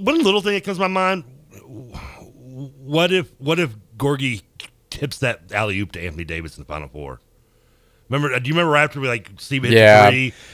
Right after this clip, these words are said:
Speaker 1: and they throw that oop, and Gorgie just, I mean, it
Speaker 2: And
Speaker 1: goes
Speaker 2: it, the ball just, like, sits there on the ground too, and I think it's Kid Gilchrist picks it up and just lays it in.
Speaker 1: Yeah, I mean,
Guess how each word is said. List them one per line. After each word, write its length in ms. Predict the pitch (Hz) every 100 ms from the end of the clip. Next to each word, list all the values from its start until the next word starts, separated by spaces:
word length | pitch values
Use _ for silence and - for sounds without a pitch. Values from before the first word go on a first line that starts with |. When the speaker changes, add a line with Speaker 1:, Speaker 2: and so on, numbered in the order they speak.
| - -
Speaker 1:
and 100 | 147
they 80 |
throw 140 | 151 160
that 240 | 147 127
oop, 180 | 147 151
and 140 | 135
Gorgie 320 | 123 160 156 131
just, 180 | 127
I 80 | 151
mean, 140 | 156 170
it 20 |
Speaker 2:
And 60 | 175
Speaker 1:
goes 300 | 135 131 139
Speaker 2:
it, 40 |
the 60 | 143
ball 200 | 147 143
just, 100 | 127
like, 120 | 123
sits 240 | - 165
there 120 | 143
on 60 | 127
the 60 | 107
ground 340 | 127 123 104
too, 420 | - 127 101 90 -
and 80 |
I 60 | 120
think 140 | 131
it's 120 | 131 -
Kid 240 | 139 120
Gilchrist 360 | 120 107 101 -
picks 180 | 110
it 60 | 107
up 80 | 101
and 60 |
just 80 | 98
lays 180 | 95 90
it 60 | 90
in. 180 | 87 110
Speaker 1:
Yeah, 140 | 139
I 40 |
mean, 220 | 151 147